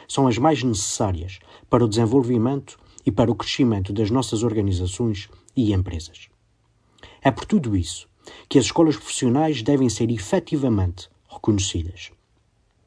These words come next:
A sua importância na nossa vida enquanto sociedade deve ser acarinhada e acompanhada sem meias medidas.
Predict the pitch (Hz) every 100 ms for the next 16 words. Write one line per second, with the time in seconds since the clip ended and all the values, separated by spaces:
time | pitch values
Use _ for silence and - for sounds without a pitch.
0 | _ - 110 - 202 143 - - 143 135
1 | 127 131 170 - 117 117 120 120 135 156
2 | - - 117 104 135 160 - - - -
3 | - - 151 - 117 104 98 170 110 120
4 | 135 131 131 - - - 127 143 - 160
5 | 156 123 107 92 90 - - 127 117 92
6 | 92 90 92 92 76 - - -